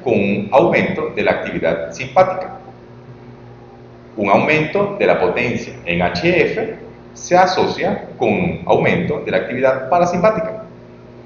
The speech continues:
Y la relación entre estas dos medidas de potencia espectral, o sea, L F sobre H F, se ha considerado como un indicador del equilibrio autonómico.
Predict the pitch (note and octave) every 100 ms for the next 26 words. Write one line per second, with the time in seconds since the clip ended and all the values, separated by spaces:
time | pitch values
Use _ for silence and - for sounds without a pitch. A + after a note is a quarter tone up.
0 | - - - - E3 D3+ D#3 D3+ E3 F#3+
1 | A3 - E3 D#3+ C3+ C3+ - E3 D#3+ D#3
2 | - - - D3 C#3 D3 D3 A2 - E2+
3 | - - C3 - F#3 - - - - -
4 | - C3 B2+ - - - - D#3+ E3+ C3+
5 | B2 - - - - - - F2 D2 C#2+
6 | - D3+ C3+ G2+ F3+ - - - - D#3+
7 | D#3 F#3 - D#3+ B2 B2 - - F#2+ F#2
8 | A2+ B2+ - F2+ A2+ - - - A#2 F#2
9 | - E2+ D#2 D#2+ E2 - F2+ - D#2+ -